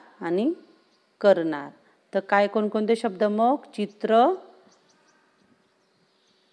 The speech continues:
चित्र, मित्र, साधणार, करणार.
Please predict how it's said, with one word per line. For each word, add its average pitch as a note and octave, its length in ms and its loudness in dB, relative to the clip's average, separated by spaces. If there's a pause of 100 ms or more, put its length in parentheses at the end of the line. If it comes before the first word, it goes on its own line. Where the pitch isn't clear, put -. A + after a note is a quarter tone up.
चित्र, G#3+ 760 0 (920)
मित्र, G3 760 -2 (680)
साधणार, G3+ 880 2 (2250)
करणार. F#3+ 540 2